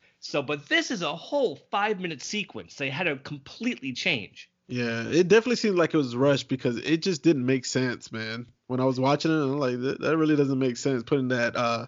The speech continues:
Speaker 2: hex into the telephone."
Speaker 1: Yeah,
Speaker 2: <laughs>
Speaker 1: it doesn't make sense. But, you know, long story short, in both versions, Launchpad shows up,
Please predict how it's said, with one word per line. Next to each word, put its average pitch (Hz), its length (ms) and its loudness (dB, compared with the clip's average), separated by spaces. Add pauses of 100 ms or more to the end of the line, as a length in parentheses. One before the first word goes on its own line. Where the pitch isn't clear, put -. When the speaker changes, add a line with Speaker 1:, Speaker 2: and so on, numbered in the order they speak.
(340)
Speaker 2:
hex 139 280 2
into 139 220 2
the 113 100 -6
telephone." 113 680 -2 (300)
Speaker 1:
Yeah, 165 260 2
Speaker 2:
<laughs> 143 80 4
Speaker 1:
it 156 180 2
doesn't 147 340 -6
make 117 220 -10
sense. 110 480 -16
But, 160 160 -8
you 190 80 -10
know, 175 200 -4
long 226 300 -6
story 190 300 -4
short, 147 360 0
in 135 120 -8
both 175 400 -2
versions, 120 580 -4 (320)
Launchpad 185 480 -2
shows 175 360 -2
up, 110 340 -6